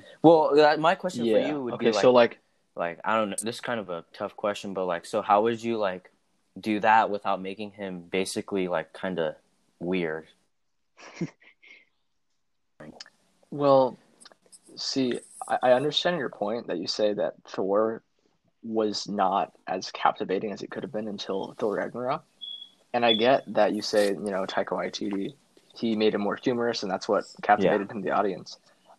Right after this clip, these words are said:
Speaker 2: I slightly disagree. I think part of the reason why Thor Ragnarok works so well is 'cause it has a, such a distinct visual
Speaker 1: Well, that's
Speaker 2: style,
Speaker 1: part
Speaker 2: you know
Speaker 1: of
Speaker 2: what I
Speaker 1: it.
Speaker 2: mean?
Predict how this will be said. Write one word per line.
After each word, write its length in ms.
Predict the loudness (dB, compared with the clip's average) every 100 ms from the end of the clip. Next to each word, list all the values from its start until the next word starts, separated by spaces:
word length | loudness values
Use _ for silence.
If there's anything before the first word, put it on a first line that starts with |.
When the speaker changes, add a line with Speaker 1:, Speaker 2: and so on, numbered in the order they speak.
| -8
Speaker 2:
I 60 | -6
slightly 640 | -6 -2 2 2 2 0
disagree. 600 | 2 0 2 0 0 -4 -2
I 120 | -2
think 340 | 0 -2 -2 _ _ _ _ _ _ _ _ -20 -18 -14
part 380 | -4 4 4 4
of 100 | 0
the 80 |
reason 240 | -2 0 2
why 340 | 4 2 0 -8 -20 -18 -2
Thor 180 | 2 2
Ragnarok 400 | 2 -2 -2 -2
works 240 | -2 -2
so 120 | -2
well 280 | 0 0 0
is 140 | -6
'cause 160 | -6 -4
it 60 | -4
has 140 | -6
a, 60 | -6
such 320 | -2 -2 0
a 80 | -2
distinct 600 | -2 -6 -6 -6 -8 -12
visual 400 | -8 -6 -4 2
Speaker 1:
Well, 80 | 6
that's 200 | 6 6
Speaker 2:
style, 140 | 2 4
Speaker 1:
part 220 | 6 6
Speaker 2:
you 60 |
know 60 | 2
Speaker 1:
of 40 |
Speaker 2:
what 0 |
I 20 | -4
Speaker 1:
it. 40 |
Speaker 2:
mean? 100 | -6